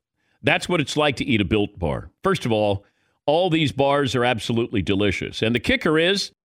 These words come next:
they're guilt-free, one hundred and thirty calories guilt-free, twenty grams of protein, four net carbs guilt-free. I know what you're thinking.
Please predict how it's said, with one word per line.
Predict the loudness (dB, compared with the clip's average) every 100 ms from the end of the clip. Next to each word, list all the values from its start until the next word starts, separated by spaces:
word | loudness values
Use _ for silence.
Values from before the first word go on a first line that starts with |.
| _
they're | 0
guilt-free, | 2 0 0 -2 0 0 0
one | 2 2
hundred | 2 0 -2
and | -2
thirty | 0 0 0
calories | -2 0 2 2 2 2 0 -2
guilt-free, | 0 0 -2 -2 0 2 -2 -10 -20
twenty | -4 0 0 0
grams | 0 2 2 0
of | 0
protein, | 0 0 0 0 0
four | 0 0 2 2
net | 0 -2
carbs | 0 0 2 0 -2
guilt-free. | 0 -2 -2 -2 0 0 -4 _ _ _ _ _ -2
I |
know | 0 0
what | 0
you're | -2
thinking. | 0 0 -4